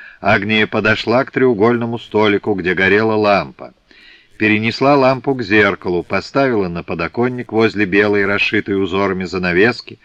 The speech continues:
пугливо оглянулась на кровать Андрюшки, не проснулся. Потом подошла к сыну и, бережно взяв его за плечи,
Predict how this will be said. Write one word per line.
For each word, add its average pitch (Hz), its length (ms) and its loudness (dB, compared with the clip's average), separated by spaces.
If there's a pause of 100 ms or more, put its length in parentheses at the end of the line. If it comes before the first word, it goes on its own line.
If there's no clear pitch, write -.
(440)
пугливо 147 540 4
оглянулась 135 640 2
на 120 120 -4
кровать 117 400 2
Андрюшки, 107 560 -2
не 87 160 -8
проснулся. 104 720 -8 (1040)
Потом 151 380 0
подошла 147 520 4
к - 60 -8
сыну 120 420 2
и, 110 120 2
бережно 101 560 2
взяв 98 340 0
его 92 260 0
за 82 180 -6
плечи, 117 520 0